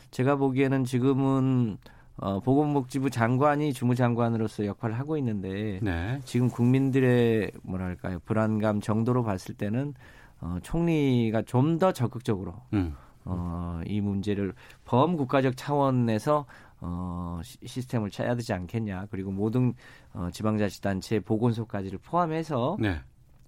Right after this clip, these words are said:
Speaker 1: 어, 일종의 과잉 예방 대응을 좀 하고
Speaker 2: 음.
Speaker 1: 그리고 그것이 일정하게 종료될 때, 어, 문제를 해결하-, 저,
Speaker 2: 음.
Speaker 1: 해제하는 이런 방식으로 가는 게 좋겠다. 이런,
Speaker 2: 음.
Speaker 1: 이런 생각입니다.
Speaker 2: 네. 최 의원 뭐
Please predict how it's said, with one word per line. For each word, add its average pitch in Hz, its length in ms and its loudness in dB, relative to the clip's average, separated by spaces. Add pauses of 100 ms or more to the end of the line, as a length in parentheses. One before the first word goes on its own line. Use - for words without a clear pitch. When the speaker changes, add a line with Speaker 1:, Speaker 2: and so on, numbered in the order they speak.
Speaker 1:
어, 98 420 -4
일종의 101 420 -2 (420)
과잉 175 500 6
예방 135 380 6
대응을 113 380 6
좀 98 120 2
하고 127 520 4
Speaker 2:
음. 90 240 0
Speaker 1:
그리고 131 260 4
그것이 123 300 2
일정하게 110 500 4
종료될 104 460 2
때, 170 280 0 (420)
어, - 160 -6
문제를 90 400 0
해결하-, 107 360 4 (220)
저, 87 140 -4 (400)
Speaker 2:
음. 101 60 -2
Speaker 1:
해제하는 107 500 4
이런 151 220 2
방식으로 120 400 2
가는 107 240 2
게 107 60 0
좋겠다. 113 600 -6 (120)
이런, 113 120 0
Speaker 2:
음. 92 320 -2 (100)
Speaker 1:
이런 143 180 4
생각입니다. 120 500 0 (100)
Speaker 2:
네. 101 300 -2
최 233 140 2
의원 185 420 6
뭐 135 180 4